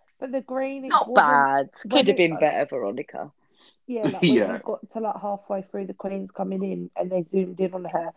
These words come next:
Speaker 1: like, the green, green was all s-, like, melting off her face. So she
Speaker 2: I
Speaker 1: was either
Speaker 2: know,
Speaker 1: using
Speaker 2: bless.
Speaker 1: face paint or weird makeup, I don't know, but I didn't enjoy it, I will say, me personally.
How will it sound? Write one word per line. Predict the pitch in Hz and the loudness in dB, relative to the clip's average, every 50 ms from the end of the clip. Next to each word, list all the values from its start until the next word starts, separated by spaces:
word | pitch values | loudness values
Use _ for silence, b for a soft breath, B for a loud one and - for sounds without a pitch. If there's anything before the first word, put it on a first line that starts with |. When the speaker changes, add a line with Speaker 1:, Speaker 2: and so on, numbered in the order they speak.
| b b b b _ | b b b b _
Speaker 1:
like, | - 202 - | 2 2 2
the | 220 | 2
green, | - - 196 190 202 202 202 196 196 - _ - | 2 2 4 6 6 6 4 2 0 -4 _ 2
green | - 202 202 202 190 | 4 4 4 4 2
was | 190 - | 0 0
all | 196 180 | 0 -2
s-, | - - - _ - | -2 -6 -12 _ 2
like, | 208 185 - - - - | 4 4 4 2 -2 -6
melting | 190 190 196 190 185 165 - _ - 190 190 | 0 4 4 4 4 2 -2 _ 0 2 2
off | 185 185 - | 2 0 -2
her | 185 180 175 - | -6 -6 -2 2
face. | 185 180 180 190 214 233 - _ _ _ _ _ _ _ _ _ _ _ _ - | 4 4 4 2 0 -4 -8 _ _ _ _ _ _ _ _ _ _ _ _ -10
So | 185 | -4
she | - 165 | 0 2
Speaker 2:
I | 165 | 2
Speaker 1:
was | 165 170 | 4 4
either | 254 277 - | 2 2 4
Speaker 2:
know, | 311 269 262 | 4 4 4
Speaker 1:
using | 262 254 240 - 160 175 165 165 | 4 2 2 2 2 2 4 4
Speaker 2:
bless. | 185 240 247 214 | 6 4 4 4
Speaker 1:
face | - - | 2 0
paint | - 202 196 190 - | 2 2 2 2 2
or | 190 190 190 | 0 0 0
weird | 180 190 196 190 185 180 | 0 0 0 0 -2 -2
makeup, | 190 190 196 196 190 - - - 175 - | -2 -2 -2 -2 -4 -6 -10 -10 -6 -4
I | - - | -4 -2
don't | - 180 170 - | -2 -2 -4 -4
know, | - 98 90 87 90 - - | -4 -2 -2 -2 -2 -4 -4
but | 92 87 - - - b b b b b _ | -2 -2 -2 -4 -8 b b b b b _
I | - 170 | -4 0
didn't | - 226 208 175 175 175 | 2 2 2 2 0 -2
enjoy | 170 170 165 - 180 180 175 170 170 | -4 -4 -4 -2 0 2 2 4 4
it, | 170 | 4
I | - - | 4 4
will | 180 175 180 175 165 | 2 2 0 -6 -6
say, | - - - - - - 165 170 _ _ _ _ _ _ _ _ _ _ _ _ _ - 185 | -6 -6 -4 -2 -4 -4 -6 -8 _ _ _ _ _ _ _ _ _ _ _ _ _ -12 -6
me | 185 180 175 170 | -4 -2 -2 -2
personally. | - - - 175 170 170 - _ - 175 175 165 165 170 170 | -2 -2 -4 -4 -4 -4 -8 _ -10 -8 -6 -6 -6 -6 -8